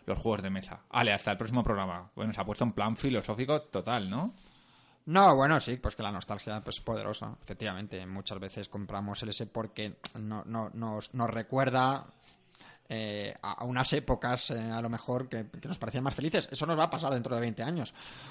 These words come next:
Speaker 2: "Ay, este me recuerda al Maze Wars", eh, o, o lo que sea. O sea, quiero decir, estamos viviendo la nostalgia de tiempos futuros ahora. Eh, o sea, y no, "Joder, ¿te acuerdas cuando íbamos a jugar al club?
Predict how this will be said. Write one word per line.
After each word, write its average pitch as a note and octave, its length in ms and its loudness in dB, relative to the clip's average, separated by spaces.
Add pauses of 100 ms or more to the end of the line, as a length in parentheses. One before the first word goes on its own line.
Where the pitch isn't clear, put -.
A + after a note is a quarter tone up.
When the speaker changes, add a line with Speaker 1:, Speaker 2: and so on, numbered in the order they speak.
(240)
Speaker 2:
"Ay, - 140 -10
este - 160 -6
me C#3 80 -2
recuerda C3+ 280 -2
al C3+ 60 2
Maze B2 220 0
Wars", C3+ 460 4 (320)
eh, C3 160 4 (260)
o, C#3 220 12
o - 80 12
lo C#3 100 12
que D#3 140 8
sea. D#3+ 300 12
O B2+ 40 6
sea, D#3+ 120 10
quiero D3+ 140 8
decir, D#3 140 12
estamos F3 320 12
viviendo G3+ 320 12
la G3+ 100 12
nostalgia E3+ 420 8
de F#3 80 10
tiempos F#3+ 260 6
futuros C3+ 480 4
ahora. A#2 460 4
Eh, G#2+ 640 -2
o G#2+ 40 -6
sea, B2 280 0
y C#3+ 120 0
no, C3+ 100 2
"Joder, C#3+ 400 -6
¿te - 80 -6
acuerdas D#3+ 460 2
cuando D#3 200 4
íbamos D#3+ 240 4
a D#3+ 60 2
jugar D#3 220 0
al D3+ 160 0
club? D#3 240 0